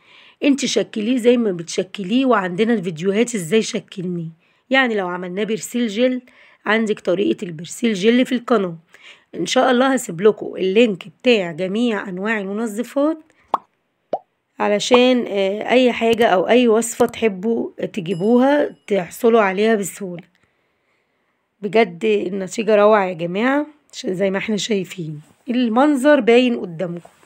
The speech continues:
حاجة كده روعة وحاجة خبرة سنين والحمد لله. آه، وطبعًا زي ما قلت لكم اهم معلومة قلناها النهاردة ان لازم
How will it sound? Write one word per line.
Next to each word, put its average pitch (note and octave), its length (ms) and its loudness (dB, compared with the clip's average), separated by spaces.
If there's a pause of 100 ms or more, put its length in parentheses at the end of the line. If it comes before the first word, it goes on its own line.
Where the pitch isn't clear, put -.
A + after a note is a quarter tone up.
(640)
حاجة A#3+ 340 4
كده A3+ 440 2
روعة G#3 440 4
وحاجة G3+ 360 -2
خبرة G3 440 -6
سنين G3+ 540 -4 (560)
والحمد A3 440 -2
لله. G3+ 500 -2 (680)
آه، G#3 300 0
وطبعًا A3+ 560 2
زي G3+ 180 0
ما G#3+ 100 -2
قلت F3+ 240 -2
لكم A3+ 300 -4
اهم A3 260 0
معلومة G#3 480 2
قلناها G3 340 0
النهاردة G3 560 -2
ان G3+ 80 -4
لازم G#3+ 460 0